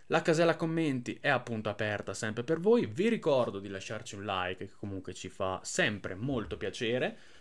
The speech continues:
ci supporta, eh, e noi ci rivediamo in un prossimo video, sempre qui su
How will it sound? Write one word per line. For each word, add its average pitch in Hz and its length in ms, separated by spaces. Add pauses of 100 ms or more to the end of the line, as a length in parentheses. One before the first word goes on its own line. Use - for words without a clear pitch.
ci - 300
supporta, 113 840 (260)
eh, 151 500
e 233 80
noi 247 420
ci - 140
rivediamo 294 380 (260)
in 220 120
un 202 40
prossimo 131 300
video, - 240 (220)
sempre 123 340
qui 262 200 (380)
su - 300